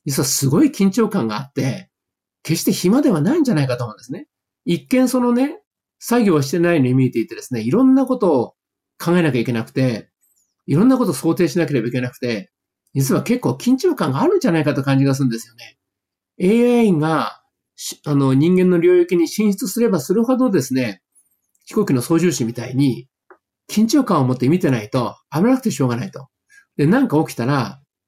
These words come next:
要するに人と人のコミュニケーションでないと全部物事解決しませんからね。だから立場を超えて協力し合う関係がないと、いざとなった時に対応できませんから、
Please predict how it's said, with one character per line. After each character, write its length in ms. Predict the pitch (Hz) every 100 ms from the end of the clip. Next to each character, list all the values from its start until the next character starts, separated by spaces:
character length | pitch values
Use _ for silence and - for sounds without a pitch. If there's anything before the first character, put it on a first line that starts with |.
| _ -
要 80 | 151
す 140 | 190
る 100 | 180
に 180 | 135 113
人 220 | - 254
と 140 | 269
人 160 | 208 254
の 120 | 226
コ 140 | 220 220
ミ 80 |
ュ 60 | 226
ニ 60 | 233
ケ 100 | 240
ー 40 |
シ 100 | -
ョ 40 | 185
ン 20 |
で 60 | 143
な 120 | 123
い 80 | 120
と 300 | 113 101 - _ _ _
全 200 | 139 202
部 80 | 147
物 200 | 127 196
事 180 | 185 -
解 180 | 175 196
決 140 | 214
し 80 | 220
ま 100 | 220
せ 80 | 240
ん 60 |
か 80 | 196
ら 100 | 190
ね。 220 | 233 349 - _ _ _ _ _ _ -
だ 120 | 156
か 60 | 151
ら 60 |
立 280 | 135 175 208
場 120 | 180
を 80 | 139
超 120 | 135 127
え 60 |
て 340 | 127 147 131 -
協 200 | 151 151
力 180 | 147
し 160 | - 170
合 80 | 147
う 60 | 131
関 180 | 127
係 140 | 127 131
が 100 | 123
な 140 | 139
い 100 | 127
と、 380 | - 117 92 - _ _ -
い 40 |
ざ 120 | 175
と 100 | 165
な 80 | 117
っ 40 | 117
た 100 | 113
時 100 | 104
に 120 | 98
対 180 | 151 160
応 80 |
で 120 | 151 151
き 80 |
ま 80 | 180
せ 140 | 165 147
ん 40 |
か 100 | 107
ら、 360 | 117 123 98